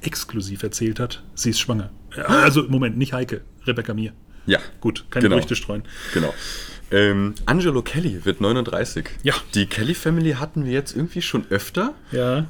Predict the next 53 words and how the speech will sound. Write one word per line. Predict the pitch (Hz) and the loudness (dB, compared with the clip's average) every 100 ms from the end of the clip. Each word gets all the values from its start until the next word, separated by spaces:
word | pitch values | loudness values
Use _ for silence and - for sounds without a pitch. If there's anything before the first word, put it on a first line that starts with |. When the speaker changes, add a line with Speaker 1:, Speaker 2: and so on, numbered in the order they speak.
| - | 2
Speaker 2:
Und | 120 | 4
wenn | 120 147 | 4 4
man | 156 | 2
so | 139 | 0
zurückrechnet, | - 110 131 - 160 - 202 269 - - - - - - | -2 0 0 0 -2 0 -2 -2 -6 -14 -16 -18 -16 0
dann | 113 117 - | 2 2 -2
haben | 110 131 135 | -2 0 0
die | 120 | 0
Kellys | 131 143 170 - - - - - - - | 0 0 -2 -4 -8 -12 -20 -20 -12 2
genau | 107 110 135 143 - | 4 4 2 -2 0
einmal | 110 135 131 135 | 2 2 0 0
im | - 113 | 2 4
Jahr, | 107 104 107 110 120 - - - - - - - - - - - - - | 4 2 2 0 -2 -8 -16 -18 -18 -16 -14 -14 -14 -12 -12 -12 -8 0
ihr | 98 | 4
wisst | 104 - | 4 4
schon | 156 | 4
was, | 170 - - - - | 2 0 -4 -6 0
Speaker 1:
<laughs> | - 165 | 2 4
Speaker 2:
und | 117 | 6
das | 110 110 | 6 6
ist | 151 | 4
am | 147 | 6
Valentinstag. | 80 80 80 - 71 76 - - - | 4 4 0 0 -2 -4 -6 -12 0
Speaker 1:
Und | 156 160 | 2 4
neun | 156 135 | 4 2
Monate | 135 131 127 | 2 2 0
später | 123 135 135 165 175 - | 2 2 4 4 2 2
kommen | 170 | 4
sie | 156 | 4
dann | 123 | 2
alle | 117 123 110 | 0 0 6
Speaker 2:
Kommen | 113 | 6
Speaker 1:
so | 117 | 8
Speaker 2:
alle | 113 | 6
Speaker 1:
nach | 104 | 6
und | |
nach. | 117 | 4
Speaker 2:
Kellys, | 80 - - - | 2 0 -2 -2
Speaker 1:
Mit | 151 | 0
ein | 156 | 2
paar | 143 | 2
Speaker 2:
gefühlt. | - | 2
Speaker 1:
Tagen | 139 135 | 0 0
Verzögerung. | 127 120 131 120 104 | -2 -2 -2 -2 -4
Wie | 117 | 0
das | 87 | 2
Speaker 2:
Ja. | 80 | 2
Speaker 1:
funktioniert, | 156 156 156 - 151 | 2 2 0 0 0
das | 113 | 0
ist | 139 139 | 0 0
in | 147 | 0
der | 139 | 0
Tat | 131 135 139 | 0 0 -2